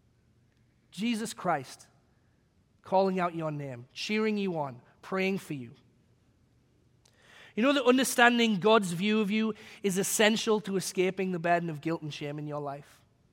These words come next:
We as a church, we as God's people must understand what he has said about us.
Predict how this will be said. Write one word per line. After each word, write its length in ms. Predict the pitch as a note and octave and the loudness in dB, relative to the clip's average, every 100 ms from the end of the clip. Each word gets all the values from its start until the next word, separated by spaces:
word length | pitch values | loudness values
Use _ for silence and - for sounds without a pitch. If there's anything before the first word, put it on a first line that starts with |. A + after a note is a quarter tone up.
| _ _ _ _ _ _ _ _ _ _ _ _ _ _ _ - | _ _ _ _ _ _ _ _ _ _ _ _ _ _ _ -6
We 240 | F3+ B3+ | 0 2
as 80 | A#3 | 0
a 80 | A#3+ | -2
church, 440 | - G#3+ G#3 - | 4 6 6 2
we 180 | G#3 A3+ | -4 -2
as 100 | G3 | -2
God's 240 | G3+ F#3+ | -2 -4
people 320 | - G#3 F3+ F#3 | -4 -4 -2 -2
must 500 | F#3+ G#3+ A3+ - - | 2 2 2 -4 -8
understand 640 | G3 G3 F#3 - F3+ E3+ D3+ | -4 -4 -4 -2 0 0 -4
what 180 | E3 - | -6 -6
he 240 | - F#3+ | -6 -6
has 240 | F#3 F3+ | -2 -2
said 360 | - F3 D#3 D3 | -2 -2 -2 -2
about 320 | C#3+ C#3+ C#3 | -4 -2 -2
us. 320 | B2 - - | -4 -16 -20